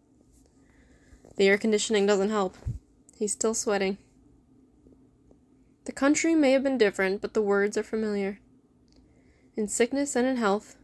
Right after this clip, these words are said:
with this ring I thee wed, you may now kiss the bride." Severus's pul-, pulse thuds in his ears. Squeezing his hand, Hermione tilts her face up. How did they end up here?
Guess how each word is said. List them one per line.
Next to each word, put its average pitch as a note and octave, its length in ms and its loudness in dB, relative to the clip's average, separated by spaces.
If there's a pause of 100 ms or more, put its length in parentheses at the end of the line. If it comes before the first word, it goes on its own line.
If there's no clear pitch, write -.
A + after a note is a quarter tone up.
(160)
with A3 200 -4
this B3+ 240 -4
ring G#3+ 320 0
I G3 180 -2
thee A#3 140 -2
wed, G3 340 -4 (220)
you G#3 80 -4
may G3 160 0
now G#3 160 -2
kiss - 260 -8
the A3+ 140 -10
bride." G3+ 340 -4 (1040)
Severus's G#3+ 540 4
pul-, G#3 260 0 (380)
pulse A3 320 -6
thuds G#3 360 -2
in G3+ 80 0
his G3+ 140 0
ears. G#3+ 400 -4 (960)
Squeezing B3+ 400 2
his D4+ 140 2
hand, A3 360 2
Hermione A3+ 320 0
tilts A3+ 320 -2
her A#3 60 -2
face A3 320 -2
up. G3 160 -6 (800)
How C4 140 -2
did C#4 120 -2
they A#3+ 120 4
end C4 140 0
up C4 120 -4
here? A3 400 -2